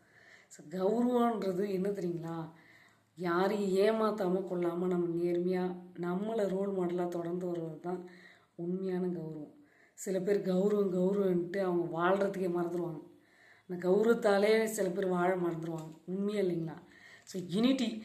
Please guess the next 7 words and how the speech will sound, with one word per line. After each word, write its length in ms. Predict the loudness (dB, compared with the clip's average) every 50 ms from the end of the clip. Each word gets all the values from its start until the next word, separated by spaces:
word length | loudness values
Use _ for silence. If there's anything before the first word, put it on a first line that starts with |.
| -16 -16
So, 180 | -12 -10 -10 -8
கண்டிப்பா 720 | -4 0 0 0 2 0 0 -2 0 2 4 6 6 6
யூனிட்டின்றது 880 | 6 4 0 -2 0 0 0 0 0 0 0 2 2 2 2 0 0 -2 -6 -8 -6
தேவைங்க. 680 | -2 0 2 2 2 2 0 0 0 0 0 -2 -4 -8 -12 -16 -18 -20 -16 -10 -8
ஒற்றுமைன்றது 840 | -8 -8 -8 -6 -4 -4 -2 0 0 0 0 -2 -4 -6 -8 -10 -10
தேவை. 340 | -8 -6 -6 -4 -6 -8 -10 -14 -18 -20 -20 _ _ _ _ _ _ _ _ -6 -2
ஒன்னஸ். 720 | 0 2 2 2 2 2 2 2 0 -2 -2 -4 -8 -14